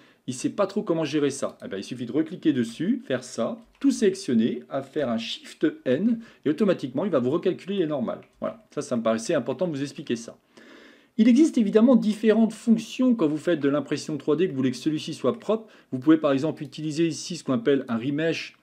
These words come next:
si vous voulez, euh, diminuer la résolution de celui-ci. Vous allez cliquer sur Generate, et vous allez cliquer ici sur ce qu'on appelle,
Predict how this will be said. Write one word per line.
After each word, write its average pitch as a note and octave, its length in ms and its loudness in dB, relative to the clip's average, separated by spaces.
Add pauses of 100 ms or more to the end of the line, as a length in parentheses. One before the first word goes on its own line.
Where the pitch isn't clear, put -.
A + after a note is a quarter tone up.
(120)
si - 180 -10
vous C3 100 -4
voulez, C#3+ 340 2 (260)
euh, G#2+ 260 -2
diminuer F#3 760 2 (220)
la B2 120 2
résolution D3+ 500 2
de D3 60 -6
celui-ci. C3+ 600 -2 (220)
Vous B2 100 2
allez D3+ 160 4
cliquer D#3 320 2
sur D3 480 0 (140)
Generate, C#3+ 680 0
et D3 60 0
vous B2+ 140 -2
allez D3 100 2
cliquer C#3+ 280 -4
ici D3 260 -4
sur D#3+ 160 -8
ce - 60 -16
qu'on C#3+ 140 -2
appelle, D#3 560 2